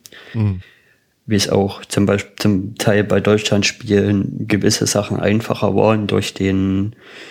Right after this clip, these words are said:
Speaker 2: Fanclub Deutschland und sowas. Und ja, dann auch, wie es so um die Stadien ringsrum ist mit den, mit den verschiedenen Zonen, die da eingerichtet sind.
Speaker 1: Mhm.
Speaker 2: Weil es gibt ja wohl irgendwie so eine Zone, fünf Kilometer ums Stadion rum dürfen bloß noch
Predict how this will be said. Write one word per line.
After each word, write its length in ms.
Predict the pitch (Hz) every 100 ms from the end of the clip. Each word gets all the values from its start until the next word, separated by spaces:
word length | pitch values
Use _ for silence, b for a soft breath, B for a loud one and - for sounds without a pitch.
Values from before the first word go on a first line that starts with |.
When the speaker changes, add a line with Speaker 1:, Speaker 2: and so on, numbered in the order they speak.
| B -
Speaker 2:
Fanclub 640 | 113 101 101 - 104 -
Deutschland 600 | 104 113 - 120 120 120
und 140 | 113 113
sowas. 500 | 117 123 120 117 -
Und 520 | 113 101 101 98 98
ja, 260 | 98 98 92 _ _ _ _ _ _
dann 160 | 98
auch, 280 | 98 101 - 117
wie 160 | 107
es 220 | 107 -
so 260 | - 104 101
um 200 | 90 101
die 140 | 98
Stadien 400 | 98 107 104 104
ringsrum 480 | 98 104 98 - 101
ist 180 | 95 92
mit 160 | 95 90
den, 360 | 92 92 92 B B B B -
mit 160 | 107
den 140 | 104 104
verschiedenen 500 | 104 - 95 95 90
Zonen, 300 | - 117 117
die 100 | 92
da 120 | 92
eingerichtet 680 | 95 92 90 92 - - -
sind. 340 | - 85 87 _ _ b b b b b -
Speaker 1:
Mhm. 160 | 113
Speaker 2:
Weil 120 | 101 95
es 120 | -
gibt 200 | 101 -
ja 120 | 98
wohl 140 | 101
irgendwie 400 | 90 101 110 -
so 120 | 101 101
eine 160 | 101
Zone, 540 | - - 101 107 107 107
fünf 340 | - 113 -
Kilometer 460 | - 107 110 110 110
ums 220 | 107 110
Stadion 400 | - 104 113 113
rum 320 | 110 107 110
dürfen 360 | 107 110 107 104
bloß 300 | - 110 113
noch 440 | 104 104 101 -